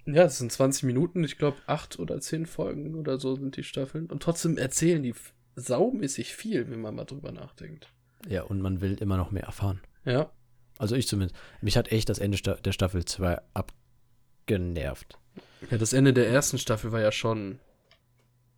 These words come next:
Speaker 2: Ja, ja, aber halt über die Zeit hab ich's vergessen, dies,
Speaker 1: Ja,
Speaker 2: das,
Speaker 1: ja,
Speaker 2: so. Und
Speaker 1: genau.
Speaker 2: dann, da, da war ich wieder bei Final Space drin und dann Staffel zwei zu Ende. Und ich denk mir so, warum? Warum, Mann? Wir
Speaker 1: Ja.
Speaker 2: sind die ganze, ganze Staffel
Speaker 1: Mhm.
Speaker 2: suchen wir eine Person und am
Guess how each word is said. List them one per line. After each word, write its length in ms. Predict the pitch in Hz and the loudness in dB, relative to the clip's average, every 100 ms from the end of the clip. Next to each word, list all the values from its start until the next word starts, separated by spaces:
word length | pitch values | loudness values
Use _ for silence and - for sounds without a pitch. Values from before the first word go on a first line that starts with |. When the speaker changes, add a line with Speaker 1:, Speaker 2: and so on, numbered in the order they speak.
| _ _ _ _ _ 110 | _ _ _ _ _ -2
Speaker 2:
Ja, 260 | 101 98 - | 0 0 -2
ja, 180 | 110 110 | 2 4
aber 220 | 95 104 | 4 2
halt 160 | 101 110 | 2 2
über 120 | 113 | 0
die 100 | 104 | 0
Zeit 420 | - 110 117 113 | 2 4 4 4
hab 60 | 107 | 2
ich's 120 | 101 | 0
vergessen, 540 | 104 - 104 - 107 101 | -2 0 -2 -2 -4 -2
dies, 140 | 98 | 4
Speaker 1:
Ja, 100 | 131 | 6
Speaker 2:
das, 200 | 135 147 | 8 8
Speaker 1:
ja, 60 | 175 | 8
Speaker 2:
so. 40 | 226 | 8
Und 100 | 196 | 8
Speaker 1:
genau. 280 | 202 151 | 8 8
Speaker 2:
dann, 160 | 135 139 | 6 6
da, 120 | 127 143 160 | 6 6 4
da 260 | 143 135 | 6 8
war 100 | 135 | 6
ich 80 | 139 | 4
wieder 120 | 131 | 4
bei 80 | 113 | 4
Final 260 | - 113 107 | 4 2 2
Space 300 | - 107 98 | 2 0 4
drin 220 | 139 156 | 4 4
und 80 | 127 | 4
dann 120 | 117 | 0
Staffel 300 | - 110 104 | 0 -2 -2
zwei 200 | - 127 | 0 0
zu 100 | 123 | 2
Ende. 140 | 120 117 | 0 0
Und 20 | |
ich 60 | 110 | 0
denk 120 | 131 | -2
mir 40 | 120 | -2
so, 200 | 131 - - | -4 -8 -2
warum? 460 | 135 156 170 165 - - - | 2 6 6 6 -6 -14 -4
Warum, 360 | 165 175 185 | -4 -2 -4
Mann? 200 | 147 127 156 | -2 -2 2
Wir 140 | 135 | 2
Speaker 1:
Ja. 60 | 139 | 2
Speaker 2:
sind 120 | - _ - | -2 _ -20
die 80 | - | -2
ganze, 360 | 156 202 202 208 196 - - - | 0 0 -4 -10 -10 -16 -20 -8
ganze 280 | - 160 147 | -4 -2 -4
Staffel 400 | 147 117 98 98 - _ _ _ - | -2 -4 -2 -8 -10 _ _ _ 2
Speaker 1:
Mhm. 100 | 170 | 4
Speaker 2:
suchen 260 | 196 220 123 | 4 4 0
wir 140 | - | 0
eine 200 | 143 160 | 0 4
Person 420 | 143 135 113 104 | 6 6 6 2
und 100 | |
am 80 | 113 | -2